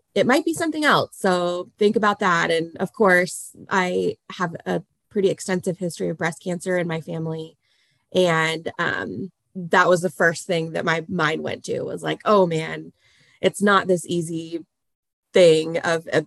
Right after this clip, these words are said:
being a pulled muscle. Like, this could actually be something more." So I went, um, and called my, uh, women's clinic,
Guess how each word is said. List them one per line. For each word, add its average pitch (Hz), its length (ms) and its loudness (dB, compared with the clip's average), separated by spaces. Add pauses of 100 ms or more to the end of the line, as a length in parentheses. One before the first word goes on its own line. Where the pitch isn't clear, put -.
(100)
being 165 240 2
a 156 60 -2
pulled 160 260 0
muscle. 156 380 -2
Like, 156 180 -4
this 160 160 -6
could 175 140 -6
actually 156 320 -6
be 160 160 -8
something 160 400 -8
more." 151 360 -10
So 175 400 0 (540)
I 196 120 2
went, 190 540 -2
um, 170 640 -2 (220)
and 180 220 -2
called 180 640 0
my, 165 520 -4
uh, - 300 -8 (340)
women's 226 460 2
clinic, 202 460 -2